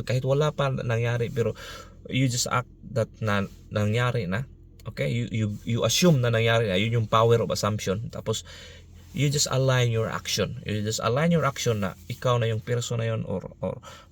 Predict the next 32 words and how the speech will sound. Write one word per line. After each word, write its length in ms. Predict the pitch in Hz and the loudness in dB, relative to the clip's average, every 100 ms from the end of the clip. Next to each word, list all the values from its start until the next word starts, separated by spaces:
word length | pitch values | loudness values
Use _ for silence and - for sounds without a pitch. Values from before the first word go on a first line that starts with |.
| - | -4
para 240 | 104 95 | -2 0
makuha 400 | 98 - 143 135 | -2 -2 0 0
mo 160 | 107 110 | 0 0
yung 240 | 107 107 | 0 0
goal 240 | 107 120 113 | 2 2 2
na 80 | 107 | 0
yun, 240 | 110 113 | -2 -2
i-align 480 | 101 73 110 120 117 | -4 -2 0 0 0
mo 160 | 110 | -2
yung 240 | 107 104 98 | -2 -2 -2
action 400 | 104 - 123 117 | -2 -2 -4 -2
mo, 80 | 117 | -2
yung 240 | 104 98 | -2 -2
words 480 | 104 120 127 - 127 | -2 -2 -2 -4 -2
mo. 160 | 131 127 - - - - | -4 -4 -12 -18 -18 -6
Sabi 400 | - 127 117 110 | -2 0 0 0
niya 160 | 113 104 | 0 0
is, 240 | 98 - - - - | -2 -4 -10 -20 -6
"The 160 | - 95 | 2 2
universe 640 | 113 143 143 127 127 - | 4 4 4 4 2 0
will 160 | 113 110 | -4 -4
see 160 | 120 117 | -4 -2
that," 160 | 110 110 | -2 -2
at 160 | 101 - | -6 -8
hindi 320 | 117 120 117 135 | -2 0 0 0
mo 160 | 135 | 0
malalaman 720 | 127 120 113 120 123 101 113 | 0 0 0 0 0 -2 -6
kung 400 | - 113 107 110 - - - - | -4 -2 -2 -6 -12 -20 -20 -14
araw-araw 720 | - 127 120 110 120 131 127 123 | -6 -4 -4 -4 -2 0 0 2
mo 160 | 120 | 2
yung 160 | 120 113 | 2 0
gagawin. 480 | 110 113 101 87 | 0 0 0 -4